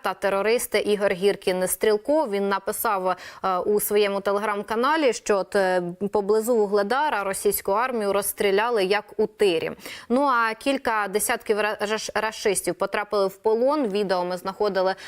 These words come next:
в соцмережах, е, як вони здаються в полон.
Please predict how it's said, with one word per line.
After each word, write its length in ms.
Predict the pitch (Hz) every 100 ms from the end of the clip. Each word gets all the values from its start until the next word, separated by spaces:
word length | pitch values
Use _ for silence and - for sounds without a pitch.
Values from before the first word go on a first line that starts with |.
| -
в 60 |
соцмережах, 840 | - 220 233 226 254 330 320 269 -
е, 160 | 226
як 220 | 214 208 214
вони 220 | 214 214
здаються 480 | 202 214 214 214 202
в 80 |
полон. 480 | - 214 202 196 190